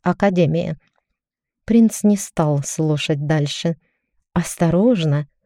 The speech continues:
словно боялся навредить, взял жену за руку и жёстко сказал: «Никаких занятий.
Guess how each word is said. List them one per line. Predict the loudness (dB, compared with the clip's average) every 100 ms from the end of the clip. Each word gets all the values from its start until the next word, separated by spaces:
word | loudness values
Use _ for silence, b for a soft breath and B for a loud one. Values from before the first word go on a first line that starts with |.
| _
словно | -10 0 2 6 4 4
боялся | 4 4 2 0 0
навредить, | 2 2 2 0 0 -2 -6 -18 _ _ _
взял | 0 2 4 4 2
жену | 2 2 2
за | 2 2
руку | 0 0 -4 -4 _ _ _ -2
и | 0
жёстко | 2 2 0 -2 -6 -8
сказал: | -8 -6 -4 0 0 0 -2 _ _ _ _ _ _ _
«Никаких | 4 4 4 0 2 2 2 2
занятий. | 2 4 4 2 2 0 0